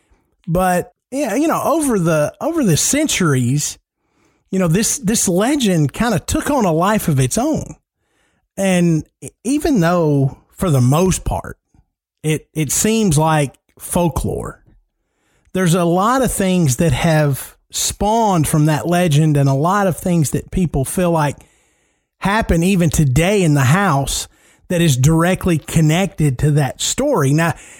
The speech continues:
depending on who you ask, you know, Loftus Hall is either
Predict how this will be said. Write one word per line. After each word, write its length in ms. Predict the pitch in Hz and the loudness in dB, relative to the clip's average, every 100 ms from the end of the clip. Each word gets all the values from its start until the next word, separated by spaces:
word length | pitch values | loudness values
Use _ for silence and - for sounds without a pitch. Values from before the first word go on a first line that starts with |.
| - | -8
depending 500 | 254 - 392 403 370 | -6 -2 0 2 2
on 140 | 220 170 | 2 2
who 120 | 208 | 4
you 240 | 165 143 - | 4 2 -2
ask, 680 | 165 190 107 87 - - - - _ _ _ _ _ | -4 -4 -4 -6 -8 -10 -14 -20 _ _ _ _ _
you 80 | 175 | -2
know, 100 | 156 | 0
Loftus 460 | 185 277 - 240 | 0 0 0 -2
Hall 580 | - 220 214 139 123 - - _ _ | 0 0 0 0 -2 -6 -16 _ _
is 180 | 170 160 | -2 0
either 580 | 180 220 185 160 147 | 0 0 2 0 -2